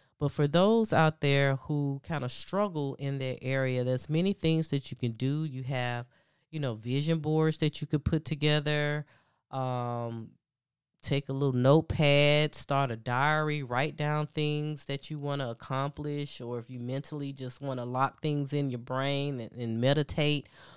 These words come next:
on things, you know, I suggest that you guys, you know, take part in that because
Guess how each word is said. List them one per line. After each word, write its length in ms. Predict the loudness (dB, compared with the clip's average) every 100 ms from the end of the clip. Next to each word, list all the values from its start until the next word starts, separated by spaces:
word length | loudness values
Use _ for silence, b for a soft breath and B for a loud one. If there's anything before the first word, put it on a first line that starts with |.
| B -2
on 220 | 0 0
things, 580 | -2 -2 0 -2 -6 -6
you 80 |
know, 120 | -2 -2
I 100 | -2
suggest 600 | -6 -6 0 0 0 -2
that 260 | -2 -2
you 60 | -6
guys, 640 | 2 4 4 4 2 0 -2
you 120 | 0
know, 180 | 2 2
take 320 | 0 -2 -2
part 340 | -2 0 0
in 280 | -2 -2 -2
that 280 | -4 -4 -8 -10
because 720 | -10 -2 0 0 0 -4